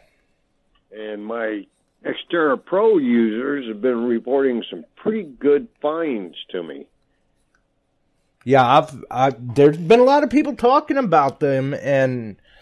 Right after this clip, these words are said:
Speaker 2: uh, I don't know. It's, it's some
Speaker 1: And, you
Speaker 2: pretty
Speaker 1: know,
Speaker 2: stiff competition.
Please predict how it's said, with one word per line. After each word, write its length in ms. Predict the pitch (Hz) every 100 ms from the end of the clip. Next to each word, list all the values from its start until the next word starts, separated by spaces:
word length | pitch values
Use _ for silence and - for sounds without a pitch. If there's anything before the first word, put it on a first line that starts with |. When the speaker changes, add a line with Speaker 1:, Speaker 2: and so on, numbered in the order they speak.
| _ _ _ _ _ _ _ _
Speaker 2:
uh, 40 | 113
I 1000 | 127 143 147 131 - - 107 - 110 151
don't 120 | 151
know. 320 | 160 170 110 - _
It's, 320 | 82 107 - -
it's 220 | 113 -
some 140 | 262 113
Speaker 1:
And, 100 | -
you 40 |
Speaker 2:
pretty 120 | - 123
Speaker 1:
know, 140 | 117
Speaker 2:
stiff 240 | 110 175 -
competition. 760 | 165 156 123 143 156 113 98